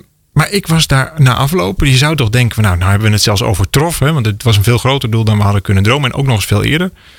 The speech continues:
En dan, dan moet je toch volmaakt gelukkig zijn. Hè? Dus dan, dan, dan sta je boven die berg en dan denk je, nou, dit,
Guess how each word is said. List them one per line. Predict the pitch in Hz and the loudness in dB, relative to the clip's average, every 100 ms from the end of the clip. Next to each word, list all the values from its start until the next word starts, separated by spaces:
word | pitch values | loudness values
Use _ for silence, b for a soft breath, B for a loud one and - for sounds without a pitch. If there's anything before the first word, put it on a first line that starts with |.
| B B B B _ _ _ | B B B B _ _ _
En | - 107 | -6 -2
dan, | 98 | 0
dan | - 113 | 2 4
moet | 127 131 | 2 0
je | |
toch | 113 110 | -2 0
volmaakt | - 117 160 143 - | 2 2 2 -2 -2
gelukkig | 139 196 - - | -2 -2 -2 0
zijn. | 113 104 147 139 | 0 0 -4 -6
Hè? | - | -2
Dus | 180 156 | 0 0
dan, | 135 127 | 0 2
dan, | 123 117 | 0 0
dan | 110 | 0
sta | 101 175 | 0 -2
je | 180 113 | 0 0
boven | 156 147 | -2 -2
die | 110 | -2
berg | 123 165 139 | 0 0 0
en | |
dan | 117 | -2
denk | 110 123 | -4 -6
je, | |
nou, | 110 - - | -8 -12 -4
dit, | - 156 | 0 0